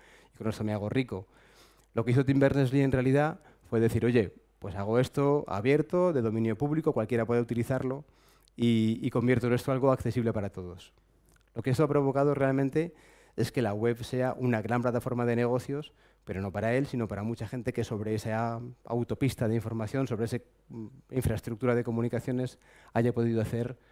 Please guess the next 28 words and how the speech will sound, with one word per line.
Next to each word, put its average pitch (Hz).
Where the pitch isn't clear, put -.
pues, 104
sus 98
negocios, 113
aventuras, 117
comunicaciones, 104
redes 104
sociales, 104
en 95
fin, 87
pues -
todo 92
lo 87
que 85
está 82
montado. 85
Tim 127
Berners-Lee 127
me 120
encanta, 98
me 95
parece 98
un 110
personaje 104
fundamental. 95
Este 139
es 165
Al 156
Gore. 123